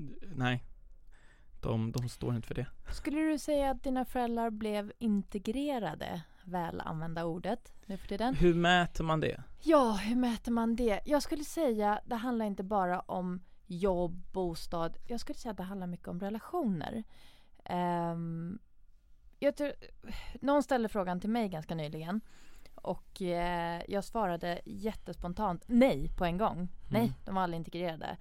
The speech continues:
Speaker 2: Och så fick jag tänka efter, varför säger jag så? Varför svarar jag nej så ärligt och rakt? Jag tror att f-, det handlar mycket om relationer.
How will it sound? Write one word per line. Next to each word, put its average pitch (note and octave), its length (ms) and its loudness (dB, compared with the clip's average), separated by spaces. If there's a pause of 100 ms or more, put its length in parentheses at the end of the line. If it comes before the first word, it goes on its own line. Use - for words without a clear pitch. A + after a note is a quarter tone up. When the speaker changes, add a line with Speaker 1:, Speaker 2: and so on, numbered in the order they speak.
Speaker 2:
Och - 240 -10
så G#3+ 100 -4
fick A#3+ 120 -4
jag C4+ 100 4
tänka G#3+ 280 -2
efter, A3 280 -6
varför G3 200 -4
säger A#3 240 -4
jag A3 100 -4
så? - 280 -4
Varför F#3+ 180 -10
svarar G#3 280 -4
jag F#3+ 120 -2
nej G#3 280 0
så E3+ 340 -2 (600)
ärligt E3+ 480 2
och - 180 -4
rakt? - 500 0 (840)
Jag B3 420 4
tror F3 400 -4
att - 260 -8
f-, - 60 2 (960)
det A3 80 0
handlar G3+ 240 0
mycket F#3 180 -2
om F#3 120 -2
relationer. A3 680 0